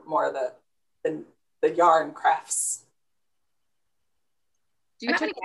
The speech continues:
Speaker 2: animals on your
Speaker 3: crochet.
Speaker 2: farm, or is it all, like, crops and stuff like that?
Speaker 1: Um, well, we're, um, we're what they would probably classify a hobby farm. So we have chickens and turkeys.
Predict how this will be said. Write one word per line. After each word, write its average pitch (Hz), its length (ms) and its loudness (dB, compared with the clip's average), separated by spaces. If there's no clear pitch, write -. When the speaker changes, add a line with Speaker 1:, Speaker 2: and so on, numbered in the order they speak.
Speaker 2:
animals 233 200 0
on 269 120 0
your 294 100 0
Speaker 3:
crochet. 294 60 -2
Speaker 2:
farm, 269 260 -4
or 214 40 0
is 196 140 -6
it 185 180 -4
all, 185 400 -2
like, 170 180 -6
crops - 440 -8
and 151 100 -10
stuff - 200 -14
like - 160 -16
that? - 200 -14
Speaker 1:
Um, 226 540 8
well, 233 460 8
we're, 233 460 8
um, 196 480 4
we're 208 220 6
what 208 220 6
they 202 140 4
would 175 220 0
probably 175 420 2
classify - 420 2
a - 60 0
hobby 175 320 4
farm. 180 320 -2
So 160 160 -2
we 190 180 0
have 175 280 4
chickens 208 320 -2
and 170 100 -8
turkeys. 196 580 -2